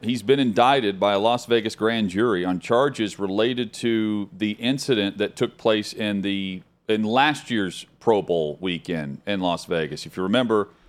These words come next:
these charges, uh, stem from, uh, the accusation is Kamara and three other men, including a, a Bengals corner, Chris Lammons.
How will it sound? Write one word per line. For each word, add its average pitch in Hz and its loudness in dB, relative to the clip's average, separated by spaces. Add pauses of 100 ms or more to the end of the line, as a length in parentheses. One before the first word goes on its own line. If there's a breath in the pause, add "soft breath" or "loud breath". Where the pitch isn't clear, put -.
(420 soft breath)
these 110 -2
charges, 110 0
uh, 92 2
stem 117 0
from, 98 -2 (260)
uh, 98 -8 (840)
the 101 2
accusation 107 0
is 95 -6
Kamara 104 2
and 90 -4
three 113 4
other 98 2
men, 107 0
including 104 0
a, 87 2
a 87 -2
Bengals 101 -2
corner, 87 -4
Chris - -4
Lammons. 92 -4